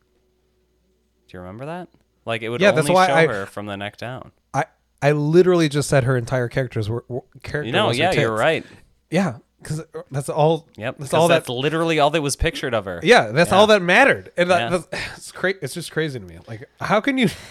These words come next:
Speaker 2: <laughs> how can you do that?
Speaker 1: It's a different political climate,
Speaker 2: Yeah,
Speaker 1: my
Speaker 2: that's
Speaker 1: friend.
Speaker 2: true. That's very true. But that was, like, a cartoon for girls.
Speaker 1: It was,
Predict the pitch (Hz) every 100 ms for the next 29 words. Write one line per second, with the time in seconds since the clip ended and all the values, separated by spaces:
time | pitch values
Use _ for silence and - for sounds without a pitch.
0 | - - - - 208 - 349 370 196 160
1 | 285 415 - - - - 104 139 101 131
2 | - 185 170 147 131 - 110 - 113 107
3 | 107 135 135 131 104 101 104 - 127 127
4 | 123 123 117 92 90 - _ _ - 135
5 | 214 269 285 277 262 - 226 - 226 220
6 | 143 127 208 - - - _ _ - 135
7 | 151 147 110